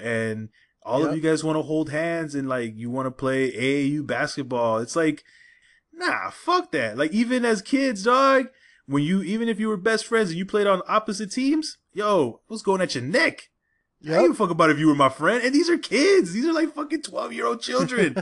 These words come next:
Speaker 2: <laughs>
Speaker 1: And, and these grown-ass fucking prima donnas, they just wanna act like girlfriends. Like, nah, this is fucking, no, dog. That's not how you do it. So I agree with Michael Rappaport, dog, wholeheartedly.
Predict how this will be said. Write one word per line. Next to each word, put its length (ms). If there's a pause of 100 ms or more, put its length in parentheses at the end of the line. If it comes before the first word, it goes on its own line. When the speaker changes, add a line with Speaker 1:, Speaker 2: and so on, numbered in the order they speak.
Speaker 2:
<laughs> 880
Speaker 1:
And, 440
and 340
these 200
grown-ass 1300
fucking 680
prima 320
donnas, 680 (440)
they 100
just 180
wanna 160
act 240
like 500
girlfriends. 800
Like, 220
nah, 580
this 220
is 160
fucking, 520
no, 600
dog. 560
That's 180
not 180
how 100
you 180
do 220
it. 100
So 100
I 140
agree 300
with 120
Michael 280
Rappaport, 540
dog, 300
wholeheartedly. 680